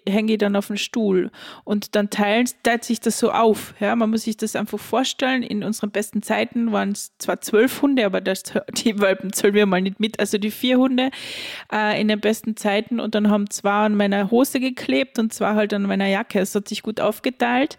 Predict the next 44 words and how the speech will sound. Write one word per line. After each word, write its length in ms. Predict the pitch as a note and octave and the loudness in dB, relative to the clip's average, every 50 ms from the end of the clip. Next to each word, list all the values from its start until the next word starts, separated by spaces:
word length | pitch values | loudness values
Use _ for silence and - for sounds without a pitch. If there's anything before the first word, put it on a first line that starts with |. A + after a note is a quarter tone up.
| - - - - - - - | -18 -18 -18 -18 -18 -10 -4
Die 80 | - G#3 | 0 0
erste, 680 | - F#3+ G#3 A3+ - - - A3+ G#3+ G#3+ G#3 G#3+ G#3 - - _ _ - - _ - - - _ _ _ _ _ - | 2 2 2 0 0 2 4 4 6 6 6 4 2 0 -4 _ _ -20 -20 _ -20 -20 -20 _ _ _ _ _ -8
die 140 | - A3 - | -6 -6 -2
erste 760 | - G#3 A3+ A#3+ B3 - - - A3 G#3+ G#3+ G#3 G#3 G#3 G3+ - - | -2 0 0 0 0 0 0 2 4 6 6 6 6 6 4 4 4
Aufregung 580 | G3+ A3 - - - A3+ A3+ - A3 G#3 G#3 | 4 4 4 4 4 4 4 4 4 2 4
ist 180 | G#3 G3+ - - | 2 2 0 -4
draußen 520 | - - G3 G3+ A3 C4 C4+ - C#4+ C4 | -4 0 2 4 4 4 2 2 2 2
und 180 | B3 A3+ A3+ - | 2 2 2 2
dann 220 | A#3 C4 D#4 F4 | 2 2 0 0
sind 240 | - - D#4+ C#4+ - | -2 0 -2 0 0
sie 100 | - B3 | 0 0
immer 160 | B3 B3 B3 | 2 2 4
mit 160 | A#3 A3+ A3 | 2 2 2
den 80 | G#3+ G#3+ | 2 0
Spielis 480 | G#3 - - - B3 B3+ B3+ B3+ B3 - | 0 0 0 2 2 4 4 2 0 -2
gekommen 320 | - - A3 A3 G#3+ G#3+ | -4 -2 0 0 0 0
und 160 | G#3+ G#3 G3+ | 0 -2 -2
dann 160 | G3+ G3+ G#3+ | 0 0 2
hab 140 | A3 A3+ A3+ | 2 2 0
ich 80 | A3 G#3+ | 0 0
das, 320 | G3+ G3+ - - - - | 0 -2 -2 -4 -8 -6
so 160 | - A3 G3+ | -4 -2 -2
wie 100 | G#3 G#3+ | 0 -2
du, 240 | G#3 - G#3+ A3 A#3+ | -2 -4 -2 0 0
in 100 | A#3+ A3+ | 2 2
der 200 | G#3 G3+ G3+ - | 2 0 0 0
Reihenfolge, 760 | F3+ F#3 G3 G#3 A3+ - - - A3 G#3+ G#3+ G#3 G3+ G3+ G3+ - - - - - - - - | -2 -2 -2 -2 -2 -2 0 0 0 2 2 2 2 2 0 -2 -8 -20 -20 -20 -20 -14 -8
äh, 220 | - F#3+ G3 G3 | -2 0 0 0
be-, 240 | F#3+ - G#3 G#3 G3 - G3 | 0 0 -2 -4 -2 -2 -2
hab 120 | G3+ G#3 G3+ | 0 0 0
ich 80 | G3+ - | -2 -2
sie 140 | - G3+ | 0 -2
in 100 | G3 F#3+ | 0 0
der 120 | F#3+ F#3+ F#3 | 0 -2 0
Reihenfolge 540 | F#3 F#3 F#3 G#3+ - - A3+ G#3+ G3+ G#3 G3+ | 0 -2 -2 -2 -2 0 0 2 2 0 0
begrüßt, 560 | - G#3 - - - A#3 A3+ A3+ - - - | -2 -4 -8 -6 -2 0 0 0 0 -4 -4
wie 140 | G#3 G3+ G3+ | -4 -4 -4
ich 60 | - | -4
gemerkt 420 | G3 G3 F#3+ F3+ F#3+ - - - | -4 -2 -2 -2 -4 -4 -6 -6
hab, 160 | G#3+ - - | -6 -6 -6
das 160 | - F#3 - - | -8 -8 -6 -6
ist 160 | G3 - - | -6 -4 -2
halt 220 | G3+ F#3 - - | -4 -4 -2 -4
jetzt 440 | - F3+ - - - - - - B3+ | -6 -6 -8 -10 -16 -20 -20 -20 -20